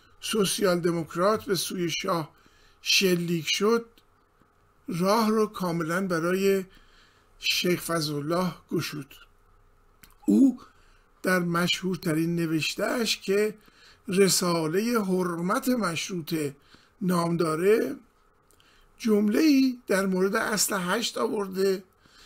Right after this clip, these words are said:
که نحوه استدلال شیخ رو به خوبی روشن می‌کنه. میگه: یکی از مواد آن زلالتنامه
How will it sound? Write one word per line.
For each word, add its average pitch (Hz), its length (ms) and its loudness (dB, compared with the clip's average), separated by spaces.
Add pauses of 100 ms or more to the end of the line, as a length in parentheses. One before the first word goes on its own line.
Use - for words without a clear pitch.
(120)
که 214 160 0
نحوه 202 640 0
استدلال 185 600 -2
شیخ 190 440 -2
رو - 200 -8 (500)
به 214 120 4
خوبی 214 300 0
روشن 175 400 2
می‌کنه. 135 440 -10
میگه: 240 500 0 (1600)
یکی 269 540 4
از 208 240 -2
مواد 202 600 2
آن 240 260 0
زلالتنامه 180 1400 0